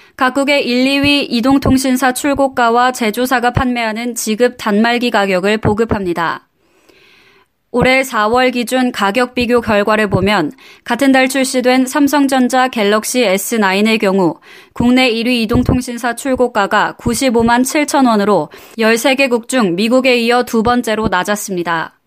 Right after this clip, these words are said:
갤럭시 에스 나인 출시에 맞춰 국내 갤럭시 에스 에잇의 출고가는 삼월 구십삼만 오천 원에서 사월 칠십구만 구천칠백 원으로 내려가면서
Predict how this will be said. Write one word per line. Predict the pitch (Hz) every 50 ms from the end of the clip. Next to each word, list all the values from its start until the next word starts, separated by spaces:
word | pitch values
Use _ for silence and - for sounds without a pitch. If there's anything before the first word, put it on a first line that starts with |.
| _ _ _ _ _ _ _ _ _ _ _ _ _ _ _ _ _ _ _ _ - _ _ _ - _ _
갤럭시 | - 247 240 254 262 262 - 285
에스 | 262 233 226 220 - 269
나인 | 269 262 262 262 262
출시에 | 262 - 302 285 277 - 285 269 262
맞춰 | 247 233 220 226 - 262 247 247 247 247
국내 | - 233 226 220 226 240 247 247 247 - - _ _ _ _ _ _ _
갤럭시 | - 233 214 214 240 247 - - 262
에스 | 233 208 202 202 - - 240
에잇의 | 240 240 - 202 208 220 240 247 285 262 262
출고가는 | - 269 247 240 240 233 - 220 196 202 220 202 165 151 - - - - - - -
삼월 | - - - 277 262 262 269 269 277 262 254
구십삼만 | - 233 233 226 269 262 - - 269 247 247 247 254 247 -
오천 | 190 208 214 - 277 254 240
원에서 | 226 214 208 196 196 - 220 185 143 -
사월 | - - - 208 202 208 220 233 240 247 254
칠십구만 | - 320 285 277 - 285 277 - 254 240 233 247 247 254 247 240
구천칠백 | - - 214 - - 285 254 247 254 - 311 294 277 277 262 247
원으로 | 233 220 214 208 208 214
내려가면서 | 208 196 190 185 196 190 190 185 180 175 175 170 - 208 175 156